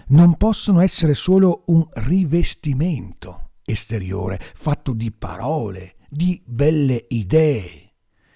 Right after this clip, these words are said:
Deve essere, invece, e deve nascere da un cuore buono e vero, deve avere radici nella bontà e nella verità di Dio. Solo così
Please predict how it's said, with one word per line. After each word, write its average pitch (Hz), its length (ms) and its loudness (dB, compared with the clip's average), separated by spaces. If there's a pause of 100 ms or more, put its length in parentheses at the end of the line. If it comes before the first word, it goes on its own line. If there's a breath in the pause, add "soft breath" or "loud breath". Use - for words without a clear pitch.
(120)
Deve 113 480 0
essere, 123 640 -6
invece, 98 560 -2
e 123 60 2
deve 135 280 2
nascere 156 480 0 (240 loud breath)
da 131 200 4
un 127 100 4
cuore 151 400 2
buono 190 720 2
e 147 180 0
vero, 117 460 -2 (180 loud breath)
deve 160 220 0
avere 180 380 0 (100)
radici 139 640 0 (160 loud breath)
nella 143 300 2
bontà 110 800 -2 (160 loud breath)
e 127 120 0
nella 151 400 2 (100)
verità 120 580 0
di 120 200 -4
Dio. 101 260 -8 (200 soft breath)
Solo 233 560 -2
così 185 480 -2